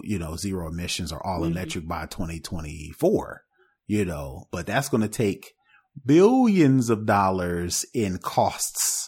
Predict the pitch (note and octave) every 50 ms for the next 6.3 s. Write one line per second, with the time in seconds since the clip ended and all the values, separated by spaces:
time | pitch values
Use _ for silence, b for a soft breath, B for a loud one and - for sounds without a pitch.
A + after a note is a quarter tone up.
0 | _ _ - E3+ F3 E3+ F3 E3+ E3 F#3 G3 G#3+ A3+ - G3 G3+ A2+ A2 G#2+ -
1 | - - F#2 F2+ - - - - - - - - - A#2+ G#2+ G#2 G2+ G#2 F2+ -
2 | G#3+ - G3 G3 G#3 A#3 A3 - - - - - A3 B3+ C#4+ D4 - - - G3
3 | G3+ G3 - - F#3 E3 C3+ F#3 F#3 F#3+ - - F#3 E3 - D3+ - F3+ G3 G#3+
4 | G3+ - B2+ C3+ C3+ B2 C3+ C#3+ D3+ - - F3 E3+ D3 C#3 F3+ A3+ D4 E4+ D#4
5 | A3+ - - F#3 A#3+ D4 D#4 C#4+ - - D#3+ F#3+ G3 - C#4 D4 C#4+ - F#3 F#3+
6 | F#3 F3 F#3 F#3 D#3 C3+